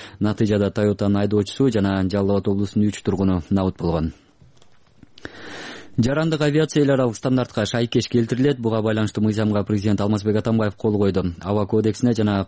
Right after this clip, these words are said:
э, аба кодексин колдонууга киргизүү жөнүндө мыйзамда жарандык авиация тармагын жөнгө салуучу ченемдик укуктук актыларды эл аралык жарандык авиация уюмунун стандарттарына жана таж-, тажрыйбасына шайкеш келтирүү каралган.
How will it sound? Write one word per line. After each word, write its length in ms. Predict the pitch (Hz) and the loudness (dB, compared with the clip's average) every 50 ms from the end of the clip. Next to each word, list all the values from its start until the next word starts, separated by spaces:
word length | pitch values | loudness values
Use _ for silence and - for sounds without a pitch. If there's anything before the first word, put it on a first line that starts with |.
| - - | -4 -4
э, 720 | 107 101 98 92 92 92 92 92 92 92 92 92 92 90 90 - - | -2 0 0 0 0 0 2 2 2 2 2 0 0 -2 -6 -10 -12
аба 260 | - 95 107 113 110 | -6 -2 0 0 0
кодексин 400 | 101 - 113 110 113 107 - 110 | 0 0 0 0 0 0 0 -2
колдонууга 540 | 101 - 113 110 104 110 110 110 101 104 101 | -2 0 0 0 2 2 2 2 2 0 0
киргизүү 440 | 101 98 113 117 113 113 107 120 113 | 0 0 0 0 0 0 2 2 2
жөнүндө 320 | 98 104 101 98 92 98 98 | 2 2 2 2 2 2 2
мыйзамда 500 | 101 104 98 107 107 107 110 120 123 120 - - - - - - - - | 2 2 2 2 0 2 2 0 0 -2 -6 -12 -18 -18 -18 -18 -10 -4
жарандык 380 | - 117 117 123 127 127 123 | 0 0 2 4 4 4 4
авиация 400 | 123 123 120 127 127 120 - 120 | 2 2 2 2 2 2 0 -2
тармагын 340 | 104 120 113 117 117 110 107 | 0 0 2 2 2 2 2
жөнгө 280 | 104 117 120 120 117 110 | 2 4 4 4 4 2
салуучу 520 | - - 117 117 120 120 117 - - 135 | 0 0 0 2 2 2 2 2 0 0
ченемдик 460 | 123 - - 117 113 113 113 104 - | 0 2 2 2 2 2 2 0 -2
укуктук 480 | 113 107 - 113 101 - - 107 101 - | -4 -4 -4 -6 -8 -6 -6 -6 -2 -2
актыларды 600 | 110 107 - - - 113 113 117 113 120 131 123 | -2 -4 -2 -2 0 0 0 2 2 2 2 2
эл 100 | 113 113 | 4 2
аралык 260 | 110 110 110 107 95 - | 2 2 0 -2 -2 -2
жарандык 420 | 107 104 107 107 104 104 98 - | -2 0 0 0 0 0 -2 -4
авиация 540 | - 101 104 104 113 107 101 - - - 104 | -4 -4 0 0 0 0 0 -2 -2 0 2
уюмунун 320 | 104 104 107 107 104 101 | 2 4 4 2 2 2
стандарттарына 680 | 92 - - 104 107 104 101 - - 104 95 104 113 104 | 0 0 -2 0 0 0 -2 -2 -2 -4 -2 0 0 0
жана 200 | 90 98 95 92 | 0 0 -2 -2
таж-, 360 | 87 - 104 101 95 101 - - | -2 -2 -4 -4 -4 -6 -10 -4
тажрыйбасына 840 | - 98 95 87 - 107 101 110 110 104 104 98 - - 104 95 | -2 -2 0 0 0 0 0 2 2 2 0 0 0 -2 -2 -2
шайкеш 440 | 92 - 107 98 98 - 107 98 - | 0 0 -2 -2 0 0 -2 -2 0
келтирүү 420 | - 113 110 101 - 117 120 107 | 0 0 0 0 0 0 0 2
каралган. 400 | 92 98 92 90 85 90 87 82 | 2 0 0 -2 -2 -2 -4 -4